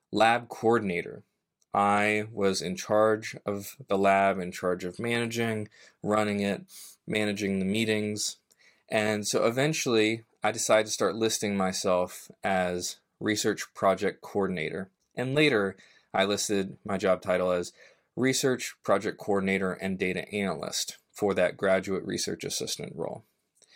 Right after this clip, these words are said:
Again, if this did get flagged in the background check, it was never something that they approached me about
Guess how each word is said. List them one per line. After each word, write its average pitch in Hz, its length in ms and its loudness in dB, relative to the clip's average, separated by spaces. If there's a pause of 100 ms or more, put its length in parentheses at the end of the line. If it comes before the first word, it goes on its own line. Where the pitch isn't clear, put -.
(240)
Again, 123 560 0 (420)
if - 300 2
this 107 320 4
did 101 420 -2
get 123 240 2
flagged 117 500 4
in 110 100 -6
the 107 60 -2
background 113 560 0
check, 107 360 0
it - 100 -2
was 104 160 0
never 104 240 0
something 98 440 -2
that 90 140 -8
they 92 120 2
approached 90 460 -4
me 98 100 -2
about 90 400 0